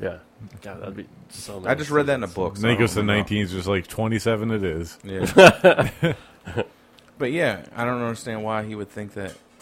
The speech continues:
Speaker 2: he wouldn't be the one that wanted to end it. He had, like, him and Larry David, like, had full control over everything. That was the whole point of it.
Speaker 3: Yeah.
Speaker 2: That's why he started doing this show. He's like, "I like cars and I like comedians.
Speaker 3: And I like coffee.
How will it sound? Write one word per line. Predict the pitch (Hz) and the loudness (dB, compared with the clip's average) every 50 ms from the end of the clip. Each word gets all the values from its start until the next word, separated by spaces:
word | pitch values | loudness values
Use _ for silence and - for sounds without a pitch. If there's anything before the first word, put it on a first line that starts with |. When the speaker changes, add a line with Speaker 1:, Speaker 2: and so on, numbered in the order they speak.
| - - - - - - - _ | -20 -20 -20 -20 -20 -20 -20 _
Speaker 2:
he | - - 123 | -10 -8 -6
wouldn't | 117 113 117 101 101 101 | -4 -4 -4 -4 -4 -6
be | 110 107 | -6 -6
the | 101 101 | -6 -6
one | 104 104 101 | -6 -8 -8
that | 95 80 | -8 -8
wanted | 92 104 101 95 90 | -8 -8 -8 -8 -10
to | 87 - | -10 -12
end | 87 104 113 107 | -10 -10 -10 -8
it. | 101 98 104 | -10 -10 -10
He | 107 | -10
had, | 107 104 107 107 | -8 -8 -8 -8
like, | 107 107 104 101 - - - - - - | -8 -10 -10 -10 -14 -18 -20 -20 -14 -10
him | 120 120 120 | -8 -8 -8
and | 117 117 | -6 -6
Larry | 117 117 107 | -6 -6 -6
David, | 101 101 107 113 107 98 | -6 -6 -6 -6 -6 -6
like, | 92 92 92 | -8 -8 -8
had | 98 95 - | -10 -14 -14
full | - - 104 98 | -12 -12 -12 -10
control | 98 95 90 - - 92 107 120 110 | -10 -12 -14 -10 -10 -10 -8 -8 -10
over | 85 80 | -12 -12
everything. | 80 78 87 90 87 82 85 | -12 -14 -14 -14 -14 -12 -12
That | 87 85 | -12 -12
was | - 90 | -12 -14
the | 90 87 | -12 -12
whole | 90 87 | -12 -14
point | - - 95 98 101 90 | -14 -14 -14 -14 -14 -14
of | 78 78 | -14 -16
it. | 73 - - _ | -18 -20 -12 _
Speaker 3:
Yeah. | 110 113 95 78 76 85 | -2 0 0 0 -2 -6
Speaker 2:
That's | 92 107 - | -8 -6 -2
why | 123 123 | 0 0
he | 120 | 0
started | - 131 123 120 117 | 0 -2 -4 -2 -2
doing | 117 113 113 117 | -4 -4 -2 -2
this | 127 127 - | -2 -4 -4
show. | - 95 85 80 82 | -6 -8 -8 -8 -8
He's | 85 90 98 | -10 -10 -10
like, | 90 90 87 | -10 -10 -8
"I | 82 95 | -6 -4
like | 95 104 107 104 - | -2 -2 -4 -4 -4
cars | - 107 104 107 110 120 127 123 - - | -4 -2 -2 -2 -2 -4 -6 -6 -8 -10
and | 101 98 | -8 -6
I | |
like | 98 104 110 107 - _ _ | -6 -6 -6 -8 -12 _ _
comedians. | - 110 110 123 120 - 78 78 80 85 101 | -12 -8 -8 -8 -8 -10 -12 -14 -14 -10 -10
Speaker 3:
And | 101 98 | -2 0
I | 104 | 2
like | 101 101 104 - | 2 2 0 -2
coffee. | - 110 113 110 - - | -2 -4 -4 -4 -8 -14